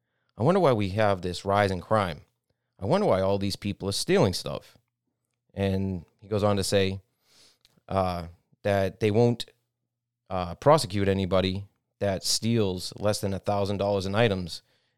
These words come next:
And then they also wonder why shoplifting is on the rise. So.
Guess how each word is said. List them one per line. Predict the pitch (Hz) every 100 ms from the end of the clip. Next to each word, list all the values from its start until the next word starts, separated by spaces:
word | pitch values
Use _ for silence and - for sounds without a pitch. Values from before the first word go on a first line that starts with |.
| -
And | 117
then |
they | 110
also | 107 123 -
wonder | 98 98 98
why | 95 95 92
shoplifting | - 101 98 98 90 95 87 87
is | 101
on | 101 95
the | 95
rise. | 101 95 80 - - _ _ _ _ _ _ _ _ _ _ _ _ _
So. | - 95 82